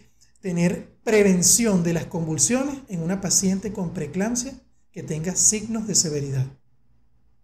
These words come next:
Entonces, en conclusión, tenemos cuatro presentaciones más frecuentes. Tenemos la que tiene la franja roja, en este caso la concentración es veinticuatro gramos en cien C C,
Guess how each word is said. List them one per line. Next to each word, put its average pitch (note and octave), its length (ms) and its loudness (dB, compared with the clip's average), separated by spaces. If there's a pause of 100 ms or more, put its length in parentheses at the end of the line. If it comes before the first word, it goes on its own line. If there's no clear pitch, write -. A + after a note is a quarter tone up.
(1000)
Entonces, A3 380 4
en B3+ 120 2
conclusión, F#3+ 640 4 (220)
tenemos G#3+ 440 2
cuatro A#3+ 320 2
presentaciones G3+ 600 0
más A3 140 -2
frecuentes. G#3 500 -4
Tenemos D#3 420 -4 (400)
la E3 520 -6 (400)
que C3 120 -10
tiene D#3+ 240 -2
la G3+ 100 0
franja G3+ 340 -2
roja, A#3 520 2 (200)
en D#3+ 120 -14
este F3 240 -8
caso G3+ 380 2
la F3+ 100 -2
concentración E3 640 -2
es G3 100 0 (120)
veinticuatro F#3 680 0
gramos F#3+ 400 0
en D#3+ 180 -4
cien G3 280 2
C A#3 140 0
C, G#3+ 300 0